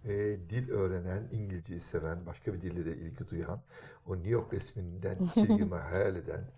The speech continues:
Speaker 1: çocuk büyüyor ve bak bugün çocuk dünyasında gerçekten, e, en çok sevdiğim,
Speaker 2: <laughs>
Speaker 1: toplumu aydınlatan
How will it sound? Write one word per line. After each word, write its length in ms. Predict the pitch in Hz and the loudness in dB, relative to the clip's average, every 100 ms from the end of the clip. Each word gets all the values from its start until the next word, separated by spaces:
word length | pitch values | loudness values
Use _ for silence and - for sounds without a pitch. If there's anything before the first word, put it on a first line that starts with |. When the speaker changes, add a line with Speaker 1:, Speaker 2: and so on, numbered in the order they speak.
| - | -12
Speaker 1:
çocuk 340 | - 127 - - | -2 -2 -2 -4
büyüyor 400 | 113 92 85 85 | -2 0 0 2
ve 120 | 98 113 - _ _ _ _ - _ - | 0 0 -12 _ _ _ _ -20 _ -10
bak 80 | 135 120 | -6 -2
bugün 340 | 113 113 120 | 0 0 -2
çocuk 340 | - 95 131 | -6 -2 -2
dünyasında 760 | 117 98 98 95 - 95 87 117 - | -2 0 0 0 -2 -2 0 0 6
gerçekten, 600 | 107 127 - - - 98 131 - - - - | 6 6 2 -2 -4 -4 -6 -14 -20 -20 -10
e, 60 | 95 92 95 95 95 92 - _ - - - | -4 2 4 4 2 -2 -6 _ -20 -4 6
en 180 | 131 | 6
çok 200 | 131 101 | 6 -2
sevdiğim, 560 | - 92 76 85 90 131 - - _ - - | -2 -2 -2 -2 -2 -2 -6 -20 _ -12 -2
Speaker 2:
<laughs> 140 | 240 | 0
Speaker 1:
toplumu 340 | 240 220 104 - | 0 0 0 2
aydınlatan 720 | 98 92 92 85 - 95 131 | 0 2 0 -2 -2 -2 -2